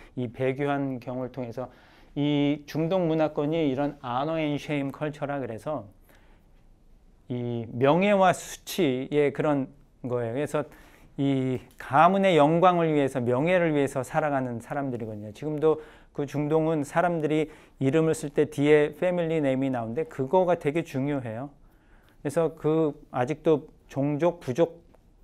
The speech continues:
간의 그런 모임들이나 이런 것들이 많이 있어서 모스크가 생활권이라 그랬잖아요. 내가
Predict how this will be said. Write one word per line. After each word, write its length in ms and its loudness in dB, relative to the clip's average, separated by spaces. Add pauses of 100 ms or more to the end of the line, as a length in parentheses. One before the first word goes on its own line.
(100)
간의 300 0
그런 400 -2 (120)
모임들이나 680 0
이런 180 -4
것들이 240 -6
많이 340 -4
있어서 460 -12 (1800)
모스크가 640 6
생활권이라 720 2
그랬잖아요. 720 -8 (640)
내가 480 2